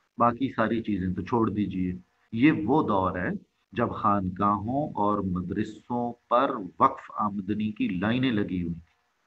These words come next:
जो बादशाह आ रहा है उसने अपने जुल्म सितम को legalize करने के लिए, अहले खानकाह और अहले मदरसा की हमदर्दियां हासिल करने के लिए उन्हें एक तरह से, I'm sorry to say, कि ब्राइब किया। ये जी आपका वक्फ है, ये आपकी,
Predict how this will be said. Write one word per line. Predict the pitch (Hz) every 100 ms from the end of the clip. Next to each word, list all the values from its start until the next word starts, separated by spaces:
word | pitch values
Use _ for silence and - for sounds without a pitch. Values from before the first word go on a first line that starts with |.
| _ -
जो | 117 143
बादशाह | 123 117 - - 110
आ | 104 104
रहा | 101 98 98
है | 95
उसने | 98 - 107 98
अपने | 92 98
जुल्म | 95 98 95
सितम | 98 95 95
को | 90
legalize | 92 98 95 95 95
करने | - 95 92
के | 90 92
लिए, | 90 92 85 - - _ 117
अहले | 107 104
खानकाह | - 101 101 95 104
और | 98 98 98
अहले | 95 95 98
मदरसा | 92 92 90 - 95
की | 104
हमदर्दियां | 90 90 95 92 107 98
हासिल | 90 - 98
करने | - 95 92 90
के | 98
लिए | 92 87 87 - _ - - _
उन्हें | 110 107 104 107
एक | 117 107 113
तरह | 107
से, | 92 110 113 - 101
I'm | 92
sorry | 92 123 143
to | 120
say, | - 101
कि | 104
ब्राइब | 98 131 156 156 156
किया। | 123 - _ _ _ _ _ _ _ _ _ - _
ये | 113 131 110
जी | 117 123
आपका | 104 101 - 117 98 107
वक्फ | - -
है, | 101 95
ये | 98
आपकी, | 98 98 95 - 104 -